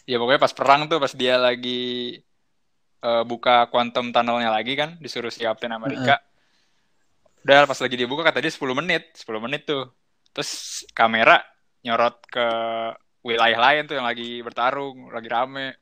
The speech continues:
Speaker 1: Eh, belakangnya ada si Ant-Man jadi gede.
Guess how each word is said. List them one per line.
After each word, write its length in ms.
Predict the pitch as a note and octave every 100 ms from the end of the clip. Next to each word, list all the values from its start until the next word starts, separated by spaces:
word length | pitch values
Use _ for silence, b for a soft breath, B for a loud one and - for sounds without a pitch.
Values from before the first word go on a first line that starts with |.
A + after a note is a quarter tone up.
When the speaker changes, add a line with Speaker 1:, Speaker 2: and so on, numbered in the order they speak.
| -
Speaker 1:
Eh, 160 | F#3+ -
belakangnya 540 | - A#2 - E3+ G3+ F3+
ada 180 | D3+ D3 D3 - _ _ _ _ _ _ _
si 200 | - C#3+
Ant-Man 280 | D3 F3 C#3+
jadi 140 | B2+
gede. 320 | C3+ C3+ B2